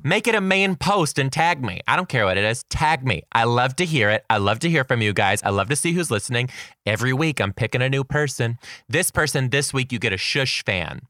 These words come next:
I'm sending you that Mister D shush fan. Shush your whole class. Shush your husband. Shush your dog. Shush your neighbor's dog. Shush anything that needs a shushing. You're getting the shush fan.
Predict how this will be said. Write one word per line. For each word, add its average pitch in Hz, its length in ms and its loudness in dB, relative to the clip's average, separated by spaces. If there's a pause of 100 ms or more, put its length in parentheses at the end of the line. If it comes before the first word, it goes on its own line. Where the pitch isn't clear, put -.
(160)
I'm 110 120 -2
sending 127 260 0
you 123 80 0
that 110 140 2
Mister 123 280 0
D 123 120 0
shush - 340 -2
fan. 95 340 -4 (240)
Shush - 280 -2
your 147 100 2
whole 127 140 2
class. 156 640 0 (300)
Shush 143 220 2
your 110 80 0
husband. 151 520 2 (240)
Shush - 240 0
your 214 80 0
dog. 160 460 4 (320)
Shush - 260 4
your 180 80 4
neighbor's 165 460 4
dog. 73 300 2 (120)
Shush - 460 0 (160)
anything 185 480 2
that 139 120 2
needs 151 440 0
a 135 60 2
shushing. 110 500 0 (580)
You're 135 140 0
getting 139 240 0
the 110 80 0
shush - 320 -4
fan. 78 260 -8